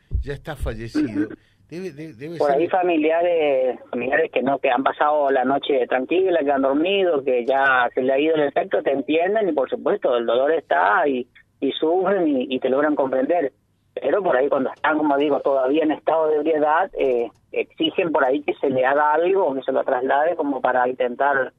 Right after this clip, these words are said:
Speaker 2: devolverlo, digamos, devolverle la vida. Y es cuando realmente entramos en un, una discusión o un forcejeo de palabras para decirle no se puede hacer nada.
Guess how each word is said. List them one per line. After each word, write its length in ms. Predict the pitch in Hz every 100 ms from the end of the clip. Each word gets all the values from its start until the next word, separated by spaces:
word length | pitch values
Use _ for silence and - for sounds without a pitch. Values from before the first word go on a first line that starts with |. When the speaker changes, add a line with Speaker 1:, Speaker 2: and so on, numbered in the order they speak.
| _ _ -
Speaker 2:
devolverlo, 640 | 120 117 120 151 143 120
digamos, 200 | 120 123
devolverle 440 | 123 123 127 123
la 120 | 123 123
vida. 300 | 143 123 -
Y 100 | 117
es 120 | 113
cuando 340 | - 139 131 120
realmente 560 | 120 120 123 151 127 - _ _ _ _
entramos 560 | 117 117 - 127 135 131
en 60 | 123
un, 320 | 120 110 107 _ _ _
una 160 | 135 143
discusión 580 | - 135 - 180 180
o 80 | 160
un 80 | 151
forcejeo 380 | 160 151 139 160
de 40 |
palabras 480 | 165 160 151 165 190
para 140 | 160
decirle 320 | 135 - 147 120
no 220 | 131 151
se 120 | 139
puede 200 | 143 147
hacer 200 | 151 131
nada. 300 | 147 156